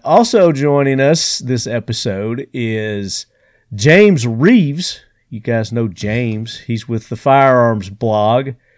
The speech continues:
and it was his birthday during this episode. And, uh, he and his gang, his crew, they all had on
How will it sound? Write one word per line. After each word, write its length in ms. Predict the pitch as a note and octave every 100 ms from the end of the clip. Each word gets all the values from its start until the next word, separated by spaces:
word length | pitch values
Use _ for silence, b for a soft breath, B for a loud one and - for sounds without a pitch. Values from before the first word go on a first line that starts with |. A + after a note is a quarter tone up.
| _ _ _ _
and 360 | G#2+ A2+ A#2 A#2
it 100 | B2+
was 160 | B2+
his 160 | C3+ A#2
birthday 560 | E3+ G#3+ - E2+ G1+ - - - -
during 220 | - G2+ F#2+
this 200 | F#2 F#2+
episode. 760 | F2+ F#2 - F2 E2 F2 - -
And, 340 | F#2 F2+ F#2 F#2+
uh, 180 | F#2 F2+ _ _ _ _
he 280 | - D#3 G3
and 100 | E3
his 200 | D#3 B2
gang, 500 | G#2+ B2 C#3+ B2+ A2
his 200 | A2+ A2+
crew, 520 | - - C#3+ C#3 A#2+
they 120 | G#2+ B2
all 180 | D#3
had 200 | D3+ C#3+
on 480 | C3 B2+ B2 A#2+ G#2+